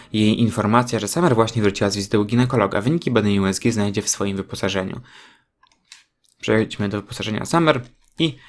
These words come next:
jak widzicie, mamy takie zdjątko, które możemy sobie powiesić i przeczytać opis tego zdjęcia. Badanie ultradźwiękowe. Pacjent Summer Pregą. Wyniki badań U S G. Pacjent spodziewa się jednego dziecka. Najprawdopodobniej będzie to chłopiec.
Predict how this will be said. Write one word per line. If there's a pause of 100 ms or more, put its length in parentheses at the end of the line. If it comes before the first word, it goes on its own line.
jak
widzicie,
mamy
takie
zdjątko,
które
możemy
sobie
powiesić
i
przeczytać (280)
opis
tego
zdjęcia. (300)
Badanie
ultradźwiękowe.
Pacjent
Summer
Pregą. (540)
Wyniki
badań
U
S
G.
Pacjent
spodziewa
się
jednego
dziecka.
Najprawdopodobniej
będzie
to
chłopiec.